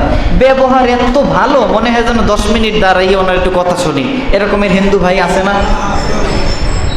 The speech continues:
এইটা ওনার ভিতরে পয়দা হয়েছে, এই কারণে উনি যেহেতু হালালভাবে ব্যবসা করে, ওনার রেজেকটা হালাল। আল্লাহ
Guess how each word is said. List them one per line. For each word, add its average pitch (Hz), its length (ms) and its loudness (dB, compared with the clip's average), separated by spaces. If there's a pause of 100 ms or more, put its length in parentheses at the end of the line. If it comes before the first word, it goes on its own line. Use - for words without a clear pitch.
(140)
এইটা 285 320 0
ওনার 277 260 2
ভিতরে 269 440 2
পয়দা 233 360 2
হয়েছে, 214 440 2
এই 285 180 2
কারণে 269 440 0
উনি 208 200 -2
যেহেতু 202 340 0
হালালভাবে 254 720 0
ব্যবসা 233 420 -2
করে, 175 220 0
ওনার 165 260 0
রেজেকটা 208 540 0
হালাল। 160 480 0 (960)
আল্লাহ 226 300 0